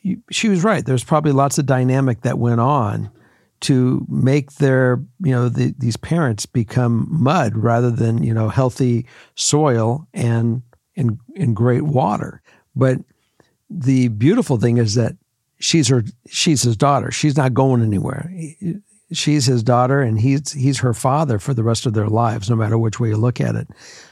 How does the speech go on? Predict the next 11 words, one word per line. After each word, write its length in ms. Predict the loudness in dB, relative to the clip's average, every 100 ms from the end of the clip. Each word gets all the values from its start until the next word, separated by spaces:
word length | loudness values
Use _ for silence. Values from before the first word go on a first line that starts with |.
| _
So 240 | -2 0 2
they, 300 | 2 0 0 -6 _ _ _ _ _ _
if 120 | -10
they 120 | -6 -4
can 240 | 0 2
get 160 | 2 2
a 60 |
harness 400 | 2 0 0 0
in 80 | -2
this 100 | -2
conversation 920 | -2 -2 -2 -2 -2 -2 -2 -8 -8